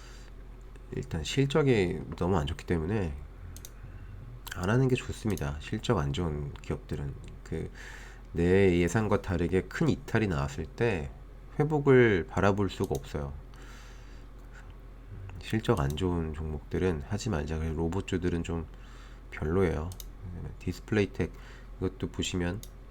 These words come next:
이제 충전 이슈가 또 나오죠. 전기차라는 큰 메가 트렌드 안에서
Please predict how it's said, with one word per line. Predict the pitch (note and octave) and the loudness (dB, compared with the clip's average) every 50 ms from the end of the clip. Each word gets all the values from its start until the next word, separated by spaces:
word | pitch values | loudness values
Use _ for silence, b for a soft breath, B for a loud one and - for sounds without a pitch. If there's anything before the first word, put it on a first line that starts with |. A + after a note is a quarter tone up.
| B B B B B B B - - - - | B B B B B B B -14 -12 -8 -8
이제 | D#2+ D#2 - - - - - - - - - - - - | -6 -6 -8 -10 -12 -16 -16 -16 -14 -14 -14 -12 -12 -4
충전 | - - C3+ C3+ B2+ C3+ B2 | 2 4 4 6 8 6 6
이슈가 | G2 D#2+ - - - E2+ E2 | 6 4 0 0 0 0 2
또 | - F#2+ | 2 2
나오죠. | E2+ C#2+ C#2+ C#2+ C#2+ C#2+ D2 D2 E2 F#2+ - | 2 2 2 0 -2 -2 -2 -2 -4 -4 -6
전기차라는 | - - D#2+ E2 E2+ G#2+ - - - A2 G#2 G2+ G2 G2+ F#2 - | -4 -4 -2 0 0 0 0 2 2 4 4 4 4 2 0 -2
큰 | - - - D3+ C#3+ B2 F#2 | -2 -2 0 2 2 4 4
메가 | D#2 D#2+ F2+ A2 - | 4 4 4 4 2
트렌드 | - - A#2+ A#2+ A2 A2 | 4 4 4 4 4 4
안에서 | F2 C#2 D2 D2 C#2+ - A2 G2+ D#2+ | 4 4 2 2 0 0 0 -2 -2